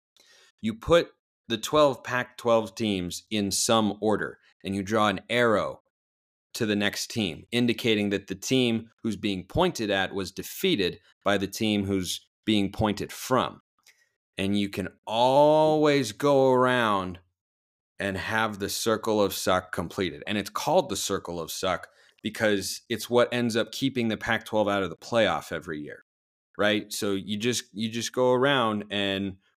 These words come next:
you know, U S C beat U C L A, and then U S C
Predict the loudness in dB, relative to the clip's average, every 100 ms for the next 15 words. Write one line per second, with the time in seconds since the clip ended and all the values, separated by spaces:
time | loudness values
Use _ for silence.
0 | _ -4 -2 -2 0 2 2 2 -2 0
1 | 2 0 -4 -8 _ _ _ _ _ 0
2 | 0 2 0 0 2 6 6 6 4 2
3 | -6 -16 _ -8 -4 -2 0 2 4 4
4 | 4 2 0 0 2 -2 -6